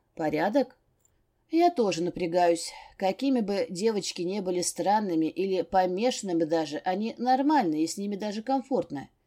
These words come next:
Если дело не касается их странных фанатических разговоров.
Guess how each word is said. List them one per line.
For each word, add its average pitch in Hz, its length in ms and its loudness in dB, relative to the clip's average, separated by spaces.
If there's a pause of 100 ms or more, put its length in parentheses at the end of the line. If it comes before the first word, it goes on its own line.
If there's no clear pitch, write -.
(240)
Если 254 520 4
дело 226 300 2
не 254 120 0
касается 190 680 0
их - 80 -2
странных 165 540 -2
фанатических 233 880 -4
разговоров. 226 680 -2